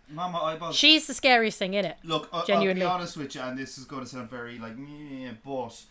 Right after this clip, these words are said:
Speaker 1: it, it's very, I find it very hard to, after watching the documentary, I, I'm, I'm gonna refrain from slagging her, even though there's so much to do.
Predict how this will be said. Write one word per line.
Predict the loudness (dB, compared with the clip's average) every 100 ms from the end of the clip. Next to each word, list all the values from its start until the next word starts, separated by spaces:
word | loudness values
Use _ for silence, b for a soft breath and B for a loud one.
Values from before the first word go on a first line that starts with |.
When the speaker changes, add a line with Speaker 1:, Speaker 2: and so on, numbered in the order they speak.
| _ _ _ _ -18
Speaker 1:
it, | -18 -14
it's | -14 -14
very, | -8 -4 -4 -4 -4
I | -6
find | -4 -4
it | -6
very | -6 -4 -2 -4
hard | -6 -4 -4 -6 -10 -16 -18
to, | -12 -10
after | -10
watching | -8 -4 -4 -4 -10 -10 -12
the |
documentary, | -6 -6 -6 -10 -12 -14 -12 -10
I, | -8 -8 -6
I'm, | -8 -8 -6
I'm | -4 -4 -8 _ _ _ -10
gonna | -6 -4
refrain | -4 -8 -8 -6 -6 -8
from | -10 -10
slagging | -10 -6 -6 -6 -10
her, | -8 -8
even | -10
though | -10
there's | -10 -12
so | -12 -12 -12 -12 -10 -8
much | -8 -10 -14
to |
do. | -14 -14 -14